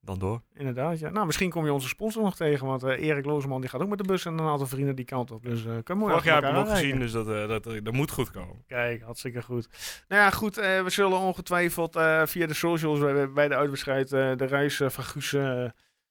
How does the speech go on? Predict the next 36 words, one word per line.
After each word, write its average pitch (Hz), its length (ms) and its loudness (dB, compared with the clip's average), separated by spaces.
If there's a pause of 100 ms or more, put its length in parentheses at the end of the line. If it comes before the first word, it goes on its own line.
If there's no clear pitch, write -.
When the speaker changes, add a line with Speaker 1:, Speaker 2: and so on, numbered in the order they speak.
(260)
Speaker 2:
weer, 127 440 2
eh, 123 280 0
online 156 460 2
brengen, 143 380 0
net 143 120 0
als 143 120 -4
vorig 131 340 -2
jaar, 123 340 -2
eh, 107 160 -16
Speaker 1:
Ja. 110 520 -14
Speaker 2:
toen 127 120 -6
je 120 60 -2
met 123 80 0
het 113 100 -2
openbaar 123 380 -2
vervoer 131 320 0
ging. 151 180 -4 (240)
Speaker 1:
Maar 131 120 -4
ik 151 60 2
ben 156 100 4
er 139 60 -2
volgende 127 260 2
week 104 120 -2
maandag 95 240 0
gewoon, 80 220 -8
hoor, 98 160 -8
dus - 160 -6
dan, 85 240 -6
eh, 82 60 -8 (640)
dan - 160 -12
vertrekken 92 300 -6
wij 87 100 -2
dinsdag, - 380 -14
denk 82 220 -12
ik. - 220 -20
Speaker 2:
Oh, 117 140 -16